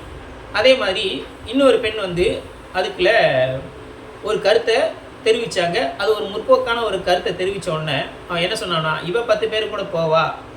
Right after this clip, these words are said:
அவன் இவெல்லாம் கருத்து சொல்லலாமா?" அப்படின்னு சொல்லி அந்த பெண்ணு குறித்தும் அவதூறா பேசினவன் தான் இந்த சீமான். அப்படி மட்டும்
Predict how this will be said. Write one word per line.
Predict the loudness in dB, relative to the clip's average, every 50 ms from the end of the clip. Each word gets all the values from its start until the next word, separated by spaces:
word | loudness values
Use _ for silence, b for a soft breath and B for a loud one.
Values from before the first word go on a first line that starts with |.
| -18 -18 -18 -18 -16 -16 -16 -8 -2
அவன் | 2 4 4
இவெல்லாம் | 4 4 4 2 2 0 0
கருத்து | 0 -2 -2 -4 -6
சொல்லலாமா?" | -2 0 0 2 2 2 2 0 0
அப்படின்னு | -2 -2 -2 -4 -4 -4
சொல்லி | -4 -2 -2 -2 -4 -4 -8 -12 -14 -16 -10 -8
அந்த | -8 -2 -2 -2
பெண்ணு | 0 0 -2 -2 -2 -2
குறித்தும் | 0 0 0 0 0 -2 -6 -6 -6 -8 -12 -8 0
அவதூறா | 2 2 2 4 4 2 2
பேசினவன் | 2 0 -2 -4 -6 -8 -8 -4 -4 -4
தான் | -4 -4 -8 -10 -8
இந்த | -6 -6 -6
சீமான். | -6 -4 -6 -4 -4 -4 -6 -8 -10 -14 -16 -18 -18 -16 -16 -16 -16 -16 -16 -16 -16 -16 -16 -16 -16 -12 -4 -2
அப்படி | -2 0 2 0
மட்டும் | 0 2 0 0 0 -2 -2